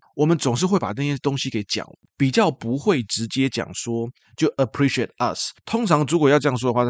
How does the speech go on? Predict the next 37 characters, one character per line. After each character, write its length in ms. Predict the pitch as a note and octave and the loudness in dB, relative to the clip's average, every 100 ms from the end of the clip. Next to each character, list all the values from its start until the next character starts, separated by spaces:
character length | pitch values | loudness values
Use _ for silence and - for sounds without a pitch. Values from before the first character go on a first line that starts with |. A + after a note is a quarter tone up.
| A#2 - | -2 -2
应 100 | D3 | 0
该 140 | C#3 | 0
会 100 | C3 | 0
说 160 | A2 A2+ _ - | -2 -4 _ -2
Michelle 640 | D3+ B2 G3+ E3 G2+ G#2+ | 0 2 4 4 2 0
sent 260 | - C#3+ C3+ | 0 0 -2
an 160 | C3 B2+ | -4 -4
email 480 | D3+ C3+ B2 F#2+ E2 - _ - | -2 0 0 -2 -4 -8 _ -8
to 200 | B2+ B2 | -2 -2
thank 580 | - - - C#3 C3 - - | -4 -14 -4 0 0 0 -4
us， 440 | G2+ - - - - - | -4 -4 -6 -8 -8 0
这 100 | G#3 | 2
个 80 | |
比 120 | F#3 A#2 | 2 2
较 120 | C3 | 4
容 240 | A2+ G#2 | 4 0
易 80 | A2 | -4
会 180 | G#2 G2 | -6 -4
用。 200 | F#2 - _ _ - | -6 -8 _ _ 0
如 80 | D#3 | 2
果 100 | C#3+ | 4
只 140 | C#3+ | 2
有 40 | C3+ | 2
us 300 | C3+ A#2+ - | 2 0 -2
的 100 | G2 | -6
话， 300 | G2 E2+ - - | -4 -8 -8 -4
那 100 | B2 | -4
大 100 | B2+ | -2
概 120 | A#2 | -2
就 100 | B2 | -2
只 140 | G2 | -4
有 40 | F2+ | -4
用， 140 | G#2+ - | -4 -4
用 120 | A#2 | -6
到 80 | F#2+ - | -6 -6
这 140 | E2+ | -8
里。 120 | A#1+ | -10